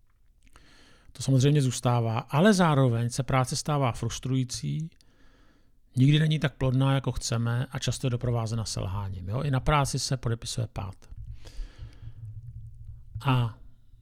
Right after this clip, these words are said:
z toho důvodu mnoho lidí potom se dostává do dvou extrémů, ten, té, mezi idealismem a cynismem. Jo? Ten idealismus říká:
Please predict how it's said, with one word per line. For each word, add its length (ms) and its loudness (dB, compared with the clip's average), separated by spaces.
z 160 -2
toho 200 8
důvodu 400 8
mnoho 200 6
lidí 260 4
potom 320 2
se 100 0
dostává 420 2
do 80 4
dvou 160 4
extrémů, 720 2
ten, 400 0
té, 360 -2
mezi 300 0
idealismem 500 4
a 60 4
cynismem. 500 0
Jo? 140 -10
Ten 180 -6
idealismus 480 2
říká: 420 0